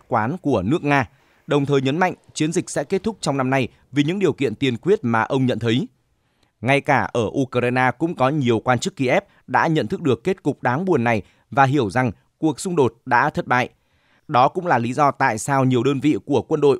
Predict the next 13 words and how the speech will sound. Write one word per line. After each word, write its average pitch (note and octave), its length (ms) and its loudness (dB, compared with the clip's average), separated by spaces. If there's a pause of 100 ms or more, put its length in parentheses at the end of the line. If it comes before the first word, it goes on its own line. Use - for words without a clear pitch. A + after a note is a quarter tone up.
(120)
Ukraine B2 480 -2 (240)
đã C#3+ 180 2
tự D3+ 180 -6
động A#2 240 -2
rút E3+ 180 -6
lui D3+ 240 2
khỏi A#2 200 -2
khu C#3+ 160 -4
vực A#2+ 200 -8
phòng B2 160 -2
thủ C3 240 -4
của A#2+ 120 0
mình A2+ 200 0